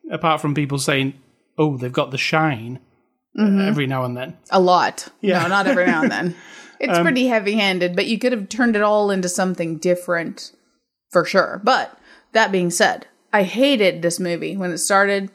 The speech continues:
Speaker 2: I really, I was like, "Are we, are you kidding me?"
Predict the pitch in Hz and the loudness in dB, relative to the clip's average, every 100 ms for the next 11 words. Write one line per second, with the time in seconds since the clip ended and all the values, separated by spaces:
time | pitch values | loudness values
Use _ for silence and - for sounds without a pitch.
0 | - 202 190 208 214 202 196 185 170 196 | -4 -2 0 0 2 2 2 0 0 0
1 | 190 196 180 180 _ 180 175 170 160 - | 0 0 -2 -4 _ -2 0 -2 -4 -4
2 | 180 165 - 208 196 190 202 208 226 233 | -4 -6 -8 -4 -2 -2 -2 -2 -2 -4